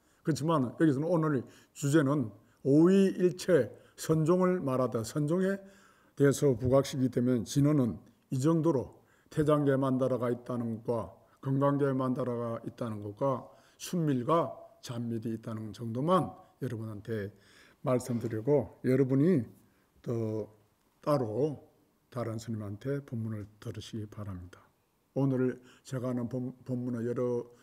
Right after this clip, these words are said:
에, 큰 스님들로부터 법문을 많이 들었었겠지만은,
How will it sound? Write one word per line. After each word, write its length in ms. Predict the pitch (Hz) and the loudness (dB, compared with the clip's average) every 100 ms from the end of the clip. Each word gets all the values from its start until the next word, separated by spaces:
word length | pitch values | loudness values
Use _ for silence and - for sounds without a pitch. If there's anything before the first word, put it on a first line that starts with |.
| _ _ - _ 127 | _ _ -20 _ -4
에, 460 | 117 113 117 117 | 0 0 0 -2
큰 220 | 123 156 | -4 -6
스님들로부터 760 | 135 143 120 117 113 113 - 120 | -4 -4 -4 -6 -6 -8 -6 -6
법문을 340 | 123 117 117 | -4 -4 -4
많이 300 | 110 110 117 | -4 -4 -6
들었었겠지만은, 1000 | 156 180 - 110 123 110 110 95 117 110 | -6 -6 -6 -8 -10 -10 -10 -8 -6 -8